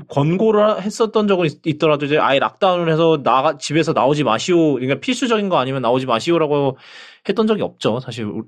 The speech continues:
<clears throat> 우리나라는. 그래서 이제 집 안에서 이제 모두가 집안에 박혀 있는데 뭘 하면서 시간을 보낼 거냐라는 그건 것 때-, 때문에 뭐 이제 스트리밍 서비스가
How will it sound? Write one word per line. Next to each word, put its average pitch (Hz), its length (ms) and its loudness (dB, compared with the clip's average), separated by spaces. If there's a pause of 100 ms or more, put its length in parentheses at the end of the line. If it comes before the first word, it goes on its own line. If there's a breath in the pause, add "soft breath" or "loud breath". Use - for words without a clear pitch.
(160)
<clears throat> 160 320 0
우리나라는. 95 600 -4 (1000)
그래서 156 300 4
이제 175 260 0 (440 loud breath)
집 175 240 0
안에서 160 420 0 (240)
이제 135 280 -4
모두가 156 320 2
집안에 143 300 -2
박혀 123 280 -6
있는데 117 220 -4
뭘 123 300 0
하면서 151 320 0
시간을 160 340 -2
보낼 127 260 -2
거냐라는 113 840 0
그건 131 400 -2
것 123 180 -4
때-, 123 100 -8 (640 loud breath)
때문에 127 540 0
뭐 101 480 0
이제 110 220 -4
스트리밍 214 300 -2
서비스가 147 460 -2